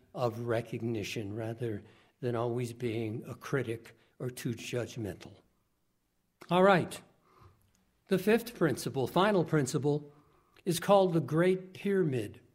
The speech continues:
Principle. The Great Pyramid Principle.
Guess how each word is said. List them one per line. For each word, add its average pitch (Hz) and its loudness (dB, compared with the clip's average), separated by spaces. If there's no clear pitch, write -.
Principle. - -10
The 160 -14
Great 202 -4
Pyramid 214 0
Principle. 117 -2